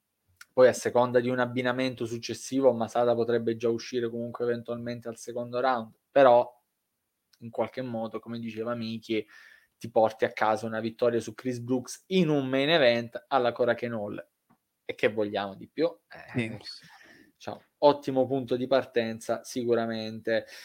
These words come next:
Speaker 1: Dice Ace, "Peccato per il suo regno da campione massimo", riferito qui a, ehm, Chris Brooks, il suo regno titolato. Sì, grande peccato, con il senno di poi,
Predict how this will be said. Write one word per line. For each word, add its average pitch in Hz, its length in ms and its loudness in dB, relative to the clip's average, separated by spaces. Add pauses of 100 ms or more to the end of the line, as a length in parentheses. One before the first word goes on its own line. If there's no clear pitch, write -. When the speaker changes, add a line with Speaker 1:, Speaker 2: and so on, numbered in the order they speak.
(160)
Speaker 1:
Dice 175 280 8
Ace, 196 280 4
"Peccato 156 420 8
per 135 140 8
il 135 100 2
suo 156 140 4
regno 143 320 6
da 127 80 8
campione 135 420 2
massimo", 185 800 2
riferito 120 840 0
qui 123 140 -2
a, 113 180 2
ehm, 117 520 0
Chris 120 280 -4
Brooks, 135 440 4
il 117 140 -4
suo 127 160 0
regno 131 300 -2
titolato. 135 920 4 (120)
Sì, 180 560 0
grande 139 400 2
peccato, 143 1040 4
con 170 280 -2
il 143 140 -2
senno 143 460 -2
di 127 180 -6
poi, 123 580 6